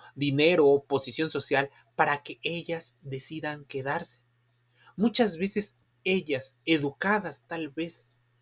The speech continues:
por otras mujeres, a comportarse de una cierta manera. No hagas esto.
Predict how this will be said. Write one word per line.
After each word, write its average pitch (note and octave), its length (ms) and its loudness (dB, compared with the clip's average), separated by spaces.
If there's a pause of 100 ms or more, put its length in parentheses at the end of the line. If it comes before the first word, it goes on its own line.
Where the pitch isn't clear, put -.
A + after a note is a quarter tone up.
(720)
por B2 180 4
otras G3+ 320 4
mujeres, B2 640 -4
a - 160 -4
comportarse B2 800 -6
de B2+ 280 -6
una C#3 440 -6 (240)
cierta - 600 -8
manera. - 380 -20 (1120)
No A#3 280 6
hagas A3 440 4
esto. E3 400 -4